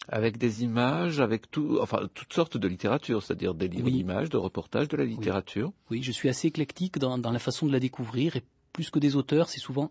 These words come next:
Speaker 2: un livre que je découvre, donc une façon d'écrire.
Speaker 1: Rendons hommage donc à votre éditeur,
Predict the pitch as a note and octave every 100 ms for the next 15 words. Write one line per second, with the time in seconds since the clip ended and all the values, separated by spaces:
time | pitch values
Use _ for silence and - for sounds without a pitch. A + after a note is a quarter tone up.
0 | - C#3+ C#3 D3 C#3 - B2+ B2 - B2
1 | B2 - B2+ - - C3 B2 - G#2+ G#2
2 | - - A#2+ G3 F#3+ G3 E3 E3+ C#3+ D3
3 | C3 A2+ A2+ A#2+ - A2+ A#2 - C4+ D4